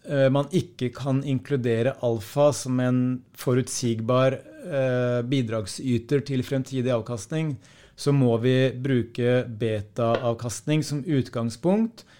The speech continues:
når vi skal tenke fremtidig avkastning. Altså, hva er det finansmarkedene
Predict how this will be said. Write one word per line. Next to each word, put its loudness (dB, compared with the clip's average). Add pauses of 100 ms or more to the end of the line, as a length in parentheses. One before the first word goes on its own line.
(160)
når 0
vi 4
skal -2
tenke -2
fremtidig -4
avkastning. -6
Altså, -2
hva 6
er -2
det -4
finansmarkedene 0